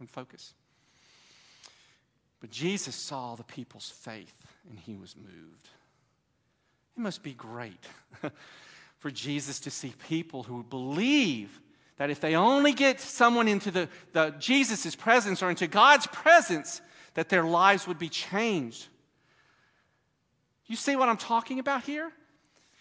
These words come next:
Jesus was moved because these individuals believed that he could change th-, that, that, that sick person's life. You want to become a more dynamic church. You want to become a more dynamic believer.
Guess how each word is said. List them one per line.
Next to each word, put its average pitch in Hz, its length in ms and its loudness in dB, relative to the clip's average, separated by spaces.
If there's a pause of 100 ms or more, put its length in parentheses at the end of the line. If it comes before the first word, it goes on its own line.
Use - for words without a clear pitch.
(120)
Jesus 330 600 0
was 185 180 -6
moved 277 720 2 (200)
because 208 480 0 (100)
these 302 340 6
individuals 262 800 6
believed 277 800 4
that 214 140 6
he 349 340 6
could - 220 -4
change 277 640 0
th-, 202 160 -12
that, 220 300 0
that, 208 160 -4 (260)
that 208 220 -4
sick 285 340 -8
person's 214 460 -6
life. 208 480 -10 (2000)
You 214 140 0
want 277 120 4
to 254 40 4
become 262 640 6
a 214 60 4
more 214 140 4
dynamic 208 640 4
church. 277 400 4
You 269 80 -2
want 269 80 2
to 247 60 0
become 262 320 2
a 254 80 4
more 233 160 2
dynamic 220 560 4
believer. 247 480 4